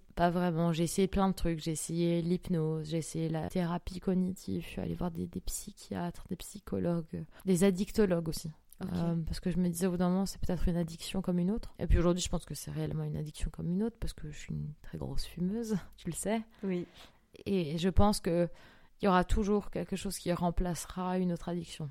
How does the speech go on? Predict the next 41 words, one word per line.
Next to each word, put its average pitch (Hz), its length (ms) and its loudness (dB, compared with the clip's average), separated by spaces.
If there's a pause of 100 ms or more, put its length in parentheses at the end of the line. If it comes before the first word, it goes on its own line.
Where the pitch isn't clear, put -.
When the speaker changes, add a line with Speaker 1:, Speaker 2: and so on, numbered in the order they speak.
(140)
Speaker 1:
À 180 40 0
mon 160 220 2
avis, 170 240 0
c'est 165 220 -6
dans 165 160 4
mes 165 160 2
gènes 185 320 2
ou 160 60 -2
dans 165 120 0
mon 165 160 0
caractère. 175 640 -4 (300)
Speaker 2:
T'es 208 120 4
une 202 100 2
très 208 220 0
grosse 202 320 0
fumeuse 208 380 0
et 180 60 2
je - 80 -8
t'ai 185 120 -4
déjà 185 180 0
fait 180 160 -2
la 175 100 2
réflexion. 175 800 -2
Speaker 1:
Ouais. - 60 -10 (120)
Speaker 2:
Et 165 360 -2
la 180 120 -4
cigarette 175 540 -4
est 156 40 -4
coupe-faim. - 460 -6
Enfin, 175 180 0
je 170 140 0
remarque 220 440 0
que 175 100 -2
je 165 80 -4
suis - 180 -6
fumeuse, 196 640 -4
alors 165 240 -2
moins 175 160 -4
que - 120 -10
toi. 214 200 -2
Speaker 1:
Après, 220 320 2